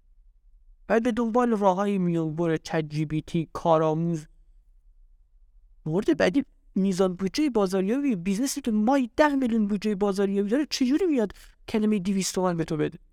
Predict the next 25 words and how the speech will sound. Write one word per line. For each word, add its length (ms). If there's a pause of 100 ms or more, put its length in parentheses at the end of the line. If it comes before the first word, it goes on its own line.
(340)
منطقاً 580
نمیده، 420
چون 200 (320)
کلی 340
هزینهٔ 380
دیگه 180
داره. 160
ولی 180
بیزنسی 380
که 100
ماهی 280 (120)
دویست 320
میلیون 160
تومن 200
هزینهٔ 320
بازاریابی 500
داره، 220
خیلی 180
راحت‌تر 420
می‌تونه 260
با 100
این 140
قضیه 260
کنار 280
بیاد. 220